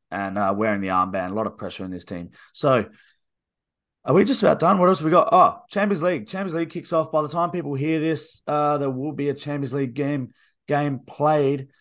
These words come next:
Semi-final time. Real Madrid play Manchester City at four thirty A M South Australian time.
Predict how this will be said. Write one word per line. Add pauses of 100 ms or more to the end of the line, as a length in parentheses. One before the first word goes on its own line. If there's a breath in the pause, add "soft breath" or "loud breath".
Semi-final
time.
Real
Madrid
play
Manchester
City
at (500)
four
thirty
A
M
South
Australian
time.